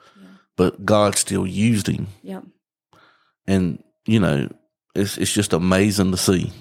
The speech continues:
Speaker 1: Oh, yeah, it is. It, it, it is. And, and just, and how Nehemiah dealt with people. And, and like I said, you know, I, I am bad to say, "Okay, I'm not a leader." I really am not. I don't feel like I'm organized. I just,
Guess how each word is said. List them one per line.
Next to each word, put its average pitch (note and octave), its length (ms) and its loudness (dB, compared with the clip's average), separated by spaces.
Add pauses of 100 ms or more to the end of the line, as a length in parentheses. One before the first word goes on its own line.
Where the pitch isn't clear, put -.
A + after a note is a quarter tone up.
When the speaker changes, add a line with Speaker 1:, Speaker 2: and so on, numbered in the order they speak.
(140)
Speaker 1:
Oh, G#3 140 -2
yeah, G3 320 -6
it F#3+ 100 -10
is. F#3 440 -4 (100)
It, - 180 -12
it, F#3 180 -6
it G3 140 -6
is. F3 380 -6 (340)
And, G3 260 2
and G3 160 0
just, G3 380 -2
and G3 160 -2
how G3 200 0
Nehemiah F#3+ 760 0
dealt F3+ 300 -2
with F3+ 280 -8
people. - 720 -8 (520)
And, F3+ 400 0
and F#3+ 140 0
like G#3+ 240 0
I F3+ 80 2
said, F3+ 420 0
you G3 120 -2
know, E3+ 360 -2 (400)
I, - 320 0
I G#3+ 360 2
am F#3+ 120 0
bad F3+ 300 0
to F3+ 60 -8
say, F3 400 -2
"Okay, E3+ 140 -6
I'm F3+ 160 -4
not F3 200 0
a F3+ 40 -4
leader." - 380 -6
I F#3 60 -4
really F#3 280 2
am F3 80 0
not. F2 280 -4
I F3+ 80 -4
don't F#3 220 -8
feel F#3+ 80 -2
like F3+ 140 -2
I'm F#3 140 -2
organized. G3 680 2
I F3+ 100 0
just, F3+ 320 -10